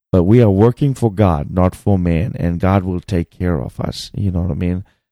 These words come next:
And so, and I think that's what we need to keep the focus of ministry, that w-, it's a work of God, not for man. And,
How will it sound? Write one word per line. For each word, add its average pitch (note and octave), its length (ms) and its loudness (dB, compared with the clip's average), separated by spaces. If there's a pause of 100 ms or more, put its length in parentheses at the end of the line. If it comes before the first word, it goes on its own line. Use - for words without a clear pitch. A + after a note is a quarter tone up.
(200)
And E2+ 240 -4
so, F#2+ 640 0
and F2 460 -4
I F#2+ 100 2
think B2+ 400 -2
that's A#2+ 320 0
what G#2+ 200 0 (100)
we G2+ 240 0
need G2 240 -4
to F#2+ 220 -2
keep - 440 0 (600)
the F#2+ 100 4
focus A2+ 580 2
of F2+ 240 -2
ministry, F2+ 720 -2
that D#2+ 180 -2 (280)
w-, - 240 -2
it's F#2+ 200 -2
a F#2 80 2
work G#2+ 400 4
of A#2 260 0
God, F2 380 -2
not F#2+ 220 -6
for G2+ 260 -4
man. F2 480 -2 (540)
And, F#2 540 -2